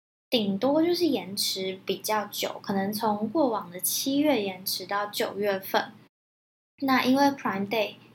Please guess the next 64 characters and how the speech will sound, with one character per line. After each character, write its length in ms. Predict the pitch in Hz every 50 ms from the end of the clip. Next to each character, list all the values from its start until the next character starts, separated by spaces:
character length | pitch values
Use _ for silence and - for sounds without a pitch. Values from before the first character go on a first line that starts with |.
| _
也 160 | - 196 180 180
是 180 | - 233 233
全 240 | 233 - 214 185 190
球 160 | 190 196 185
站 260 | 190 - - 262 214
点 160 | 190 185 170 165
的 80 | 170
一 60 | 170
个 80 | 175 185
活 240 | 185 - 185 175 180
动， 160 | - 240 233
那 100 | 254 311
目 180 | 359 403 370 311
前 200 | - - 202 185
这 80 | 208 233
个 200 | - 330 - - - - - -
六 100 | - 294
月 80 | 285 285
二 140 | 285 277 269
十 120 | - -
二 120 | - 233 226
号 180 | 226 240 214
的 140 | - 190 190
Summer 360 | - - 220 202 202 208 214
Sale， 420 | 214 214 - 240 190 - - 50 -
我 60 | - 190
们 120 | 180 180
还 220 | 180 185 185 180 185
不 200 | 180 - 190 190
确 220 | 185 - - 294 262
定 180 | 277 269 262
说 400 | 254 - - 240 214 214 208 214 - - - - - - -
它 180 | - - 269
只 160 | 269 262 220
是 140 | 202 240 285
for 340 | 285 302 302 240 233 240 240
美 200 | 233 226 214 208
国 240 | 208 - 220 226 240
而 80 | 277
已 100 | 302 285
呢， 240 | 262 240 226 226 226 -
还 140 | - 180
是 140 | 175 190 208
全 260 | 214 - - 185 185
球 180 | 185 - 185 185
都 160 | 185 185 185
适 340 | 190 196 - - - 202 190
用， 180 | 180 190 190 190 - - - _ _ _ _ _
那 80 | - 220
因 80 | 220
为 60 | 226
它 120 | 226 - 208
是 100 | 214 214
不 100 | - 214
公 200 | - 208 190 196
开 280 | 185 - - 180 185
的 100 | 185 180
嘛。 160 | - - - - - - - - _ _ _ _ _ _ _ _ -
那 140 | 254 240 226
我 60 | 214
们 140 | 196 190 196
推 240 | 214 - 330 330 339
测 260 | 330 - 359 285 254
是， 260 | 254 - - 294 285